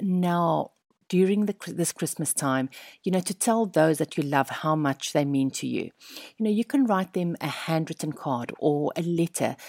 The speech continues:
to someone who had an impact on your life this year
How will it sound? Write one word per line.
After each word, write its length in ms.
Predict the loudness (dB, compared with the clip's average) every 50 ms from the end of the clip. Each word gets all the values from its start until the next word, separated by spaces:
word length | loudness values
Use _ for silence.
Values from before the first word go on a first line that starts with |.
| -20 -20 _ _
to 280 | -2 0 2 2 2 2 0
someone 420 | -2 0 0 2 2 4 4 2
who 280 | 2 0 0 0 0 0
had 220 | 0 -2 -2 -2
an 120 | -2 -4 -2
impact 380 | -2 -2 -2 -2 -4 -6 -6 -6
on 80 | -4 -2
your 140 | 0 0
life 340 | 0 0 0 0 -2 -2 -4
this 240 | -6 -6 -4 -2 -2
year 200 | 0 0 -2 -4